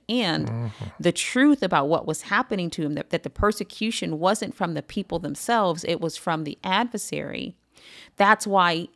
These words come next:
Speaker 1: all these different people from different walks of life were saying the same thing, was because they were operating by the same demonic spirit behind that activity. And then once the Apostle Paul found that out, it, it was a game changer for him. And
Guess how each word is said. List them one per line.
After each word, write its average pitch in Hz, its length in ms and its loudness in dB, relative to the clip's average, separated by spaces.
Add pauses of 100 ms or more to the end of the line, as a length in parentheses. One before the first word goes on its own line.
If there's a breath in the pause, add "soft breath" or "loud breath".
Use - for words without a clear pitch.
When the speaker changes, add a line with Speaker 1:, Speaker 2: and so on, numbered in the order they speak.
(120)
Speaker 1:
all 226 220 8
these 214 220 -2
different 196 360 0
people 190 340 -4
from 151 240 -4
different 196 360 0
walks 175 320 2
of 156 120 -6
life 180 320 -2
were - 140 -6
saying 196 420 -2
the 170 80 -2
same 160 280 -2
thing, 226 280 -2
was 175 120 -2
because 165 300 -4
they 165 100 2
were 156 140 0 (120)
operating 175 580 2
by 160 120 0
the 151 100 -4
same 170 340 -2
demonic 156 440 -2
spirit 214 560 4 (420 loud breath)
behind 185 440 4
that 165 140 0
activity. 175 600 -4 (420 loud breath)
And 190 140 2
then 170 160 2
once 190 240 0
the 180 160 0
Apostle 175 380 -2
Paul 180 520 2
found 185 380 6
that 151 140 0
out, 180 340 6
it, - 260 -2 (160)
it 180 160 4
was 175 160 2
a 165 60 2
game 180 380 0
changer 156 380 -2
for 135 180 -6
him. - 280 -8 (400 loud breath)
And 175 440 2